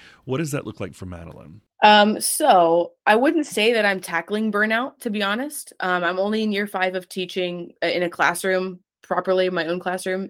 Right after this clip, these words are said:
Speaker 2: and I feel like I'm being burnt out. I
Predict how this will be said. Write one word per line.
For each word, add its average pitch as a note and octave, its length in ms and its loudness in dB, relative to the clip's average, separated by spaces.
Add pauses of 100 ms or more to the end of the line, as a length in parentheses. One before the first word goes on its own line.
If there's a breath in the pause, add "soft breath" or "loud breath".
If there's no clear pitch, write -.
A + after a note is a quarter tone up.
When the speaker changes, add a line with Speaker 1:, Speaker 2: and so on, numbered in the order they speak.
Speaker 2:
and E3 460 -2 (260)
I E3 440 2 (720)
feel G#3 640 0
like A3+ 200 2
I'm A3+ 280 -4 (540)
being A3 280 -2
burnt G3+ 220 0
out. G#3+ 260 0
I F3 320 0